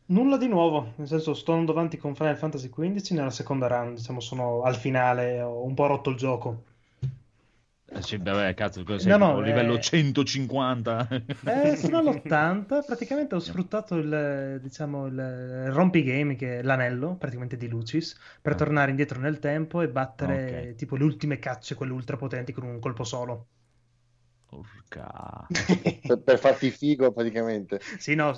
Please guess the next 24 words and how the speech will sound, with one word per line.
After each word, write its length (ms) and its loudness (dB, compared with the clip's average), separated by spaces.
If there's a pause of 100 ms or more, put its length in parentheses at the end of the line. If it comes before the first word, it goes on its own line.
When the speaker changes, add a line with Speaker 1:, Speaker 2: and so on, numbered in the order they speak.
Speaker 1:
eh, 260 -8
guarda, 280 -8
l'effetto 340 -10
grafico 380 -6
è 40 -4
stato 300 -10
di 120 -8
una 140 -8
figata 500 -6
incredibile, 540 -4
soddisfacente, 1000 -2
però 260 0
a 20 4
un 60 4
certo 260 0
punto 260 -6
dici, 200 -6
"Eh, 580 0 (100)
eh, 60 -2 (100)
però 260 -4
la 80 -2
sfida 380 0
era 140 -2
carina." 540 -8